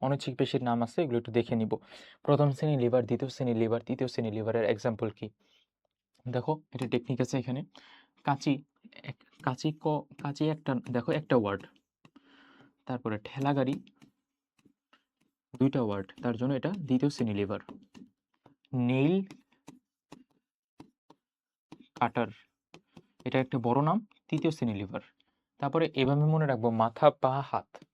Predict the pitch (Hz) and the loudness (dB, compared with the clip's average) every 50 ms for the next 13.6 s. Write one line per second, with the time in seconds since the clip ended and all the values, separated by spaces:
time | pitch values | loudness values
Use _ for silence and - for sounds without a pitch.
0 | _ _ - - - _ _ _ - 127 123 120 - - 135 131 131 127 123 135 | _ _ -20 -20 -20 _ _ _ 0 2 2 2 2 0 -2 0 0 0 0 2
1 | 120 131 135 123 120 117 120 135 151 156 - - - _ _ _ _ _ _ - | 2 4 4 4 4 4 4 4 2 2 -6 -12 -20 _ _ _ _ _ _ -2
2 | - 123 117 120 120 - - - 131 135 156 165 156 - 120 110 - 135 123 120 | -2 0 2 2 -2 -2 -4 -6 -4 -4 -4 -6 -8 -10 -10 -6 -4 -2 -2 -2
3 | 120 110 117 113 117 110 117 110 110 117 110 - 131 120 - 131 117 123 160 165 | 0 0 0 0 2 0 0 -2 -2 -4 -2 -2 -4 -2 -2 -6 -4 -4 -8 -10
4 | _ - - - _ - - 113 113 113 - - - 160 _ _ _ _ _ _ | _ -20 -20 -20 _ -12 -8 -2 -2 0 0 0 -4 -6 _ _ _ _ _ _
5 | _ _ _ _ _ _ - 117 110 - 123 123 117 - - - - 120 - - | _ _ _ _ _ _ -2 -2 -2 0 2 0 0 0 0 -2 -2 -2 0 -2
6 | 156 156 - 143 - 135 - - 123 113 107 107 110 107 120 120 127 123 - - | -4 -2 -2 2 2 2 2 2 -2 -2 0 0 0 0 2 0 0 -4 -6 -10
7 | - _ _ _ - - 127 110 104 _ _ - - 180 185 143 - - - 139 | -18 _ _ _ 6 8 8 8 6 _ _ 4 6 6 8 6 4 4 2 0
8 | 147 143 131 120 127 - 139 - - 120 107 110 - _ - 120 123 131 127 120 | 2 2 2 2 2 0 0 -2 -2 -8 -8 -8 -10 _ 2 4 4 6 4 4
9 | 120 120 110 110 113 113 113 117 120 123 113 110 110 110 120 120 113 117 113 - | 2 2 0 0 -2 -2 0 0 0 0 0 -2 -4 2 4 4 4 4 2 2
10 | - 120 123 123 - _ _ _ _ - - - - _ _ - 131 131 113 123 | 2 2 2 0 -2 _ _ _ _ -20 -20 -20 -20 _ _ 2 2 4 4 2
11 | 113 - 117 107 - - 113 113 _ _ _ _ _ _ _ _ _ _ _ _ | 0 0 -2 -4 -4 -6 -14 -14 _ _ _ _ _ _ _ _ _ _ _ _
12 | _ _ - 120 117 - 127 175 196 185 147 - 123 - - 131 123 - - 180 | _ _ 2 4 4 4 2 2 2 -2 -2 -4 -4 0 0 -2 -2 0 -4 -4
13 | - 175 - 139 - - 110 101 98 101 95 - | -4 -2 -2 -2 -4 -4 -6 -6 -6 -8 -10 -10